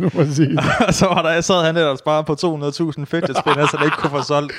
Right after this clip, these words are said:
Speaker 1: Ej, men
Speaker 2: Det er ikke engang en, altså,
Speaker 1: Du kan ikke skrive
Speaker 2: du kan
Speaker 1: sådan
Speaker 2: ikke
Speaker 1: en
Speaker 2: engang
Speaker 1: historie.
Speaker 2: smelte metallet om i
Speaker 1: Nej,
Speaker 2: det
Speaker 1: du
Speaker 2: der.
Speaker 1: kan ikke, du kan ikke, du kan ikke engang tage kuglelejen ud, fordi det er lortekuglelejer.
Speaker 2: <laughs>
Speaker 1: Du kan ikke. Øh, nej, jeg, jeg, jeg mødte en på et tidspunkt, en her i Aarhus, som, øh,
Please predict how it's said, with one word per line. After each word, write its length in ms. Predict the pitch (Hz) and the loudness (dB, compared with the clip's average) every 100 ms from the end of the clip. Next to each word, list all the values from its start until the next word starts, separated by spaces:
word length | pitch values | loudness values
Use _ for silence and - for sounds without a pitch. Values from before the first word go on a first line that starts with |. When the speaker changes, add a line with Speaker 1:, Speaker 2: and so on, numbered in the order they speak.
| - - - - - | -12 -12 -14 -14 -6
Speaker 1:
Ej, 160 | 190 180 | 2 4
men 120 | 175 | 6
Speaker 2:
Det 20 | |
er 40 | |
ikke 100 | 196 | 6
engang 320 | 202 196 196 190 | 6 2 2 0
en, 180 | 170 147 - | -4 -4 -4
altså, 380 | 180 165 160 143 - - - 190 | 0 2 2 0 -4 -8 -2 0
Speaker 1:
Du 80 | |
kan 60 | 196 | 0
ikke 100 | 208 | 0
skrive 220 | - 240 | -2 2
Speaker 2:
du 40 | 233 | 4
kan 20 | |
Speaker 1:
sådan 0 | |
Speaker 2:
ikke 40 | 220 | 6
Speaker 1:
en 20 | |
Speaker 2:
engang 120 | 202 | 6
Speaker 1:
historie. 300 | 202 226 190 | 4 4 4
Speaker 2:
smelte 160 | 185 170 | 4 0
metallet 420 | 156 196 196 151 | 2 2 4 2
om 200 | 156 170 - | 2 -2 0
i 40 | |
Speaker 1:
Nej, 140 | 233 226 | 4 6
Speaker 2:
det 80 | |
Speaker 1:
du 60 | 220 | 6
Speaker 2:
der. 160 | 156 - | 6 6
Speaker 1:
kan 60 | |
ikke, 120 | 196 226 202 | 6 4 4
du 60 | 196 | 4
kan 100 | 208 | 4
ikke, 120 | 220 | 2
du 60 | |
kan 340 | - - - 220 | -2 -2 4 8
ikke 20 | |
engang 200 | 240 233 | 8 4
tage 120 | 208 | 2
kuglelejen 480 | - 247 240 190 175 | 4 4 6 4 4
ud, 100 | 202 | 4
fordi 120 | 175 | 4
det 60 | 190 | 4
er 40 | 180 | 6
lortekuglelejer. 800 | 202 220 170 196 180 139 143 170 | 6 6 4 4 4 4 6 6
Speaker 2:
<laughs> 60 | 208 | 6
Speaker 1:
Du 80 | 202 | 6
kan 80 | 208 | 6
ikke. 60 | - - - - - 175 175 175 | 4 -2 -16 -14 -4 4 6 6
Øh, 60 | 180 | 6
nej, 220 | 180 180 | 6 6
jeg, 140 | 170 - | 4 4
jeg, 360 | 175 165 160 156 | 4 6 4 2
jeg 180 | 160 165 | 2 6
mødte 280 | 185 185 | 8 8
en 80 | 156 | 6
på 80 | 151 | 4
et 80 | 143 | 0
tidspunkt, 380 | 175 170 147 147 | 0 -4 -6 -6
en 140 | 143 | -4
her 80 | 147 | 0
i 40 | |
Aarhus, 560 | 139 151 175 160 135 - | 2 4 2 0 -2 -8
som, 380 | - 160 139 135 | -8 -4 -2 -2
øh, 360 | 127 123 120 | -2 -2 -4